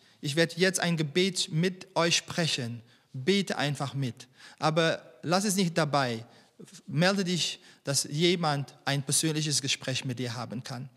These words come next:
Wir können nicht persönlich bei dir im Wohnzimmer sein, aber du kannst Kontakt mit uns aufnehmen und wir wollen sehr gerne dir weiterhelfen. Da stehen Leute bereit,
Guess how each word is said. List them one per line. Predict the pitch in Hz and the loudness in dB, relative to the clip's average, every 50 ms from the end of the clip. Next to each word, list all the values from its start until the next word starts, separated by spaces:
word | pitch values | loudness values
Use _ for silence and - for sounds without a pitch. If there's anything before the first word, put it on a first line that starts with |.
| _ - - - - - | _ -20 -20 -20 -16 -8
Wir | - 147 | -6 -4
können | 147 - 175 165 165 170 | 0 0 2 2 2 2
nicht | 185 180 185 | 0 -2 -2
persönlich | - 170 139 - 175 165 165 165 135 - | -2 -2 0 0 0 0 0 -2 -2 -2
bei | 156 151 | -2 0
dir | 147 151 151 120 | 0 0 0 0
im | 147 143 | 0 0
Wohnzimmer | 147 170 180 180 - - 165 165 151 147 | 0 0 0 0 -2 -2 -2 -2 -2 -2
sein, | 139 139 139 135 135 139 | -2 -2 -2 -2 -2 -4
aber | - 131 139 | -4 -4 -4
du | 135 143 | -6 -6
kannst | 143 - - 156 151 156 - - | -6 -6 -6 -4 -4 -4 -4 -4
Kontakt | - 147 135 - 151 139 - | -4 -6 -6 -6 -6 -6 -6
mit | 147 135 135 | -6 -6 -4
uns | 135 135 - | -6 -6 -4
aufnehmen | - 123 127 - 139 131 120 117 120 120 123 123 - - - _ _ | -4 -6 -6 -6 -6 -6 -6 -6 -6 -8 -10 -12 -14 -18 -20 _ _
und | - 262 143 | -4 -4 -2
wir | 139 135 127 | -2 -2 -2
wollen | 131 123 123 123 127 | 0 -2 -2 -2 0
sehr | 123 - - - 156 143 131 135 | 0 0 0 2 0 0 0 -2
gerne | 131 127 131 127 117 120 120 113 104 104 - - - - _ - | -4 -4 -6 -4 -4 -6 -6 -8 -10 -14 -18 -20 -20 -20 _ -8
dir | 123 131 127 117 | -6 -4 -4 -2
weiterhelfen. | 123 120 117 117 - - 123 - 131 123 120 123 - - - 123 - _ _ - | -2 -2 -2 -4 -6 -8 -8 -8 -8 -10 -10 -10 -12 -12 -12 -14 -16 _ _ -6
Da | 123 123 | -4 -2
stehen | - - 147 143 143 | -2 0 0 0 0
Leute | 143 147 151 151 - 156 | 2 0 0 0 -2 -2
bereit, | 143 143 135 131 135 131 127 127 127 - | -2 -2 0 0 0 0 0 -2 -4 -8